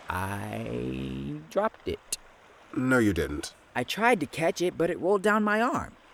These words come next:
Speaker 2: Where did it go?
Speaker 1: Mm-mm.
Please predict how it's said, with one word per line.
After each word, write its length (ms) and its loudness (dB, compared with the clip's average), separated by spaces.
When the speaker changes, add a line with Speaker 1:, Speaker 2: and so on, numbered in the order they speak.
Speaker 2:
Where 680 4
did 500 2
it 400 -4
go? 680 4
Speaker 1:
Mm-mm. 340 -4